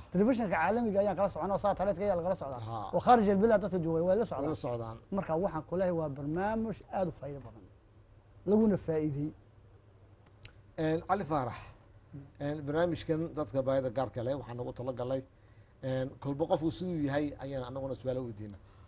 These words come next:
Speaker 2: Waan ku arkay waxaa tahay nin, waxaa tahay balaaqad leh, waxaa tahay nin firfircoon baa tahay. Een, dhowaan waxaad ku soo biirtay dadka baahida gaarka leh.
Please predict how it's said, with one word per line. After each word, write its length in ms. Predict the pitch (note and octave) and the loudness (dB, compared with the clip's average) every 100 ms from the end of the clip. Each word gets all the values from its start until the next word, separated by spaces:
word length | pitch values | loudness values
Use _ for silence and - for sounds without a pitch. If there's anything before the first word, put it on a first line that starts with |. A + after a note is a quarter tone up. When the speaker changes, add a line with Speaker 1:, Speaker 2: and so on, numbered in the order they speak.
| - | -14
Speaker 2:
Waan 100 | C#3 | -4
ku 80 | C#3+ | 4
arkay 240 | F3 E3+ E3 | 4 4 0
waxaa 260 | E3 B2+ | 0 0
tahay 280 | - B2 A#2+ | -4 -4 -4
nin, 220 | C#3 D3 C#3+ C#3 | -6 -6 -6 -6
waxaa 240 | C3+ A#2+ | -6 -6
tahay 180 | A2+ A#2+ | -6 -8
balaaqad 340 | G#2 A2+ A2+ B2+ | -8 -6 -6 -4
leh, 180 | C3 B2+ | -2 -2
waxaa 220 | A#2+ A2 | -2 -4
tahay 180 | G#2+ A#2 | -6 -8
nin 140 | A#2+ B2+ | -8 -8
firfircoon 380 | G#2 G#2+ G#2+ A#2 | -12 -12 -12 -10
baa 120 | F#2 | -12
tahay. 180 | F#2+ G2+ - - - - - | -16 -20 -20 -20 -20 -18 -6
Een, 240 | C#3 C#3 - | -4 -4 -4
dhowaan 280 | D3+ D3 E3 | 0 2 2
waxaad 200 | D#3 B2+ | 0 -2
ku 60 | B2+ | -4
soo 140 | D3 | -2
biirtay 380 | B2+ B2+ A2 C#3 D3 - | -2 -2 -4 -6 -6 -6
dadka 300 | C#3 - B2+ | -8 -6 -8
baahida 320 | A2+ A2+ A2 | -6 -8 -8
gaarka 300 | G#2+ G2 - | -8 -10 -10
leh. 100 | F#2 | -20